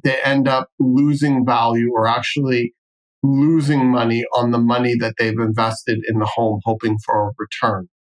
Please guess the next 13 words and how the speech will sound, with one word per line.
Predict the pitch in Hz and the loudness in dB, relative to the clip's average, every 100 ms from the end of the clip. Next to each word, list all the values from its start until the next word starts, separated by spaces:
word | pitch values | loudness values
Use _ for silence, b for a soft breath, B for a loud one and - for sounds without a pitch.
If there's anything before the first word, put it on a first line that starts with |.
| _ | _
It's | 151 - 160 | -2 0 0
not | 156 160 165 - | 2 0 -2 -2
a | |
one | 139 139 139 | 0 2 0
size | 139 147 127 127 123 - | 0 -2 0 -2 -4 -2
fits | 127 120 - _ | -2 -2 -12 _
all, | 113 110 117 156 196 - _ _ _ _ 135 | -2 0 2 0 -2 -6 _ _ _ _ -2
and | 131 127 127 123 120 - | 2 2 2 0 -2 -2
every | 139 160 | 0 2
house | 147 139 135 127 - _ | 2 0 0 -4 -10 _
and | 120 123 | -2 0
every | 131 131 | 0 0
market | 131 123 123 131 123 | 2 2 0 0 -2